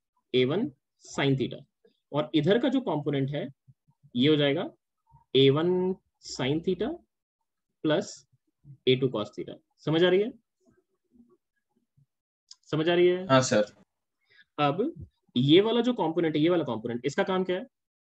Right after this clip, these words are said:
Speaker 1: इसका काम है इन दोनों के बीच का radial direction में velocity को change करना, मतलब इस direction में, मतलब एक दूसरे के अगर ये लोग पास आएंगे तो इस component की वजह से ही आएंगे,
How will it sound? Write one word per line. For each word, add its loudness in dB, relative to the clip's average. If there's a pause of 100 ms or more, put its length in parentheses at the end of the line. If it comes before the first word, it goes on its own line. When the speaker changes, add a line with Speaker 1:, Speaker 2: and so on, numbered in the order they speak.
(460)
Speaker 1:
इसका 2
काम 0
है 4
इन 2
दोनों 4
के -4
बीच -6
का -2
radial 4
direction 0
में -2
velocity -2
को -2
change -4
करना, -8
मतलब -4
इस 4
direction 0
में, -10
मतलब -4
एक 0
दूसरे 0
के 0
अगर 4
ये 4
लोग -2
पास -4
आएंगे 0
तो -4
इस -2
component -4
की 0
वजह 4
से -4
ही -4
आएंगे, -14